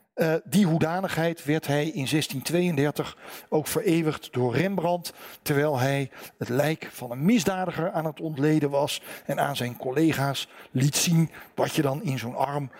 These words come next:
zoal kon aantreffen. Toen die veiling werd gehouden, waren de prijzen in Holland voor tulpen echt totaal uit de hand gelopen. En eigenlijk terwijl in Alkmaar nog hele hoge bedragen werden geboden voor tulpen,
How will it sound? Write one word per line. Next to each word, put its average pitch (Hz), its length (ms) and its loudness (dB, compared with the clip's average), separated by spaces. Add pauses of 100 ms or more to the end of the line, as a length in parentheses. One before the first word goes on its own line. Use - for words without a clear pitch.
(140)
zoal 139 480 0
kon 165 200 -4
aantreffen. 165 1000 -4 (1900)
Toen 320 200 2
die 240 140 4
veiling 233 460 2
werd 160 220 0
gehouden, 147 580 0 (200)
waren 214 560 0
de 139 80 0
prijzen 190 760 2
in 175 400 2 (220)
Holland 180 440 2
voor - 260 -4
tulpen 190 500 0 (120)
echt - 380 -2 (120)
totaal 160 720 -2
uit 143 400 -4
de - 80 -6
hand 120 280 -2
gelopen. 107 540 -6 (720)
En 185 120 2
eigenlijk 214 480 0
terwijl 214 420 2
in 165 160 -2
Alkmaar 185 500 0
nog 135 260 -8
hele 196 280 2
hoge 160 340 -2
bedragen 180 500 0
werden 175 240 2
geboden 151 400 -2
voor 127 200 -10
tulpen, 202 440 0